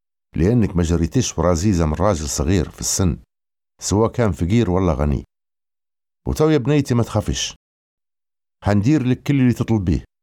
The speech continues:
لأن كل القرية عارفة إنك مرات تستاهلي. وتو صحيح إني قريبك، لكن في واحد أقرب لك مني.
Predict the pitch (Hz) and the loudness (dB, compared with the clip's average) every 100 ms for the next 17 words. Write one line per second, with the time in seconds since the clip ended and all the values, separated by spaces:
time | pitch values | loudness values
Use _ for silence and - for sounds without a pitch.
0 | _ - 87 98 82 147 127 107 85 123 | _ -2 2 2 2 0 0 0 2 2
1 | 117 101 85 120 - 104 98 87 98 110 | 2 2 2 0 0 0 0 0 0 0
2 | - - 113 76 62 - - _ _ _ | -2 -4 -2 -2 -6 -8 -16 _ _ _
3 | _ _ _ _ _ _ _ 76 160 160 | _ _ _ _ _ _ _ -2 2 2
4 | 139 120 139 139 127 127 98 117 113 - | 0 0 0 2 2 2 2 2 0 0
5 | - - _ _ _ _ _ 80 85 87 | -10 -20 _ _ _ _ _ -4 -2 -2
6 | - 107 98 120 98 90 85 104 87 87 | 0 2 2 0 0 -2 0 -2 -2 -2
7 | 82 69 52 | 0 0 -4